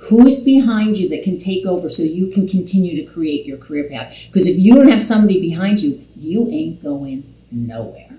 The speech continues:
So self-awareness, unbelievable. And, and, and <laughs> Dave,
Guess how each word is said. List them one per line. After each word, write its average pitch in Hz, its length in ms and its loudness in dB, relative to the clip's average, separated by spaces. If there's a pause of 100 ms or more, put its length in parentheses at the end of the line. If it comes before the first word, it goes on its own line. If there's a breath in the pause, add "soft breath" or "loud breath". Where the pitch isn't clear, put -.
(440 soft breath)
So 180 320 6
self-awareness, 220 1160 2 (340)
unbelievable. 202 960 4
And, 185 240 -6 (120)
and, 190 380 -4
and 185 460 -4
<laughs> - 0 -
Dave, - 680 6